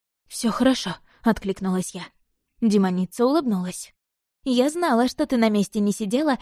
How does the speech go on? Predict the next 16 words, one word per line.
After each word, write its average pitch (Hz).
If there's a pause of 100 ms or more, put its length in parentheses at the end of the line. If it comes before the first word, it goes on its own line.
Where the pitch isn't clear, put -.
(140)
и 277
смогла 214
кое-чего 220
добиться". 220 (540)
Но 196
тут 175
же 196
помрачнела. 202 (720)
"Только 220
этого 226
мало. 208 (300)
Метка 254
собственности 247
слишком 262
сильная 214
дрянь, 180